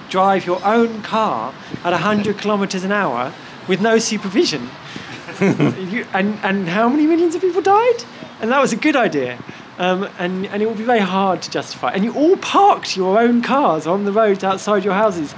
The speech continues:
where they just sat there. And you go, "Well, yeah, that was, look, I've got photos." Um, <laughs> and I think it will seem really extraordinary.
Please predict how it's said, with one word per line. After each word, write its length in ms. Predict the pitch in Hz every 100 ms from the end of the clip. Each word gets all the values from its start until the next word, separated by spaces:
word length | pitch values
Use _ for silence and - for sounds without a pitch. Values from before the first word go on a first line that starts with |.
| 208 -
where 140 | 208
they 120 | 202 208
just 260 | 202 -
sat 200 | 277 262
there. 160 | 131 110 - - - - - - - -
And 300 | 185 196 208 - - -
you 120 | 202 208
go, 160 | 214
"Well, 120 | 233 349
yeah, 340 | 480 494 269
that 180 | 254 240
was, 160 | 196 - - - 202
look, 240 | 415 -
I've 100 | 185
got 120 | 208 -
photos." 580 | 226 277 156 127 - - - - - - -
Um, 260 | 175 180 190 - - -
<laughs> 300 | - - -
and 100 | 214
I 80 | 254
think 120 | 294
it 80 | 320
will 80 | 262
seem 240 | 254 240
really 160 | 240 240
extraordinary. 840 | 240 - - 269 285 202 135 123